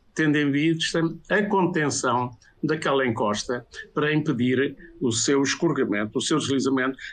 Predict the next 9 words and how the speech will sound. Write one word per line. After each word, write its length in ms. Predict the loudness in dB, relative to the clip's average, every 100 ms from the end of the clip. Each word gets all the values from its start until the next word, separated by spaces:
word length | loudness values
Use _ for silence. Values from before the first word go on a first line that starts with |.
| -2
com 200 | 0 2
consequências 680 | 0 0 0 0 0 -2
catastróficas 840 | -2 0 0 0 0 0 0 -2 -4
para 160 | -4
aquelas 380 | -2 0 0 -2 -6 -18 -20 -12 -4
para 180 | -2
aquela 260 | 0 0 0
escola. 420 | 0 -2 -4 -6 -14 -18 -16 -16 -14
Portanto, 380 | -2 -2 -2